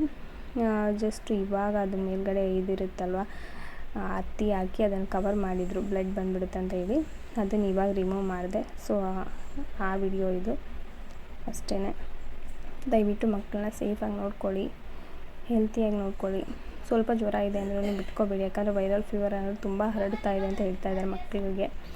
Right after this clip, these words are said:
ಹಾಗಾಗಿ ಹುಷಾರಾಗಿ ನೋಡ್ಕೊಳ್ಳಿ. ಇದು ಹಾಸ್ಪಿಟಲ್ ತೆಗ್ದಿರೋಂಥ ಫೋಟೋ. ಇದೆಲ್ಲ ನೋಡ್ಬೇಕಂದ್ರೆ ಒಂಥರ ಕಣ್ಣಲ್ಲಿ ಕಣ್ಣೀರು ಬರುತ್ತೆ.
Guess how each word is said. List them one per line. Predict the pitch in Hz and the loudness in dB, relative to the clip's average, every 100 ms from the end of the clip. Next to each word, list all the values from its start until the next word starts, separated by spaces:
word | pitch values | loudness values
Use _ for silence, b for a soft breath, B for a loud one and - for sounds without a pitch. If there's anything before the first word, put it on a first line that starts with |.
| B B B 233 | B B B 0
ಹಾಗಾಗಿ | 220 208 208 | 4 4 2
ಹುಷಾರಾಗಿ | 262 - 214 208 202 196 | 0 0 0 2 2 2
ನೋಡ್ಕೊಳ್ಳಿ. | 196 208 - 196 202 - - - - | 2 0 2 0 0 -4 -6 -4 -2
ಇದು | 208 208 | 0 2
ಹಾಸ್ಪಿಟಲ್ | 202 208 - 220 202 | 2 0 -2 0 0
ತೆಗ್ದಿರೋಂಥ | 196 196 196 196 | 2 2 0 0
ಫೋಟೋ. | 208 - 202 190 202 | -2 -2 -2 -2 0
ಇದೆಲ್ಲ | 190 190 202 | 0 0 2
ನೋಡ್ಬೇಕಂದ್ರೆ | 214 202 208 214 214 208 | 2 2 0 0 0 2
ಒಂಥರ | 208 202 202 202 | 0 0 -2 -2
ಕಣ್ಣಲ್ಲಿ | 196 202 220 | -2 0 -2
ಕಣ್ಣೀರು | - 190 220 214 | 0 0 0 2
ಬರುತ್ತೆ. | 208 196 226 | 0 0 0